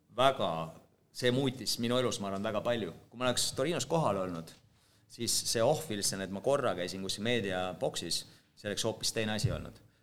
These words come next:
Täna ma ju, okei, ma kommentaator E R R-i jaoks teen ja olen ka muid alles teinud, aga ma olen täna reaalselt elus ke-, noh,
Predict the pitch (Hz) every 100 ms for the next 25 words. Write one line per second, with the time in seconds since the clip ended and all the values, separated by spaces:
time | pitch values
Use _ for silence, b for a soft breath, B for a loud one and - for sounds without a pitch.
0 | _ 139 135 107 104 107 107 113 - -
1 | 123 151 123 101 104 107 - - - -
2 | 113 110 120 120 - 104 101 b b b
3 | b - _ - 117 117 98 101 101 -
4 | - 104 98 95 98 98 98 98 98 113
5 | 107 92 87 113 104 95 107 117 143 120
6 | 131 123 - 117 - 117 113 101 87 123
7 | 120